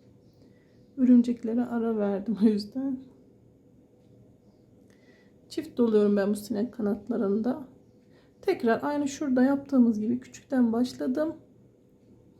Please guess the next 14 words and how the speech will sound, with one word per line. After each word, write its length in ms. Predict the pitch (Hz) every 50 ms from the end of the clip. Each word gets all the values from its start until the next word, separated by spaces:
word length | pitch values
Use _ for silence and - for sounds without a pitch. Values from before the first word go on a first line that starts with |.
| - - _ _ _ _ _ _ _ _ -
Ve 160 | 320 277 254
büyüğe 380 | 277 277 262 240 220 202 202 -
doğru 360 | 185 185 180 175 185 208 -
küçüğünü 400 | - - - - 277 262 226 202
yaptım. 580 | 190 190 196 202 - - - 240 240 262 262 -
Şimdi 360 | - 269 247 240 240 240 233
bir 180 | 233 226 214
büyüğünü 360 | 220 220 214 214 220 214 214 208
yapıyorum. 800 | 202 190 185 - - - 185 180 180 220 196 214 240 277 - - - - - - - _ _ _ - - - - - _ _ _ _ _ - _ _ - - _ _ _ _ _ - _ _ _ _ _ _ _ _ - _ _ _ _ _ _ _ _ _ _ _ _ _
Sinek 500 | _ - - - 269 262 247 247 - -
kanadı 280 | 208 202 196 214 214
zaten 460 | 226 233 208 208 208 - 226 240 240 240
çok 260 | - 247 240 - -
kolay. 500 | - 240 220 214 214 214 220 240 247